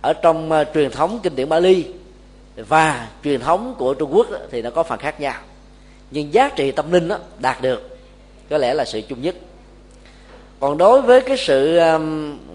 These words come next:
ngộ đạo, thì trong, à, Phật học á, thì nó có, um, cái khuynh hướng chung nhất.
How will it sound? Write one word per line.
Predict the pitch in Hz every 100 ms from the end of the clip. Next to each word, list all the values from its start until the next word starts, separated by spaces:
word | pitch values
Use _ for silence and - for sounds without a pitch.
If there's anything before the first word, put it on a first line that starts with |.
| 101
ngộ | 131
đạo, | 156 127 127 170 - - - - - - - - - - -
thì | 117 135
trong, | 208 202 185
à, | 185
Phật | 180 147
học | - 131 156
á, | 214
thì | 156
nó | 147
có, | 151 185 214 254
um, | 220 170 160 151 151
cái | 170
khuynh | 180 175
hướng | 160 226 277 220
chung | 196 165
nhất. | 233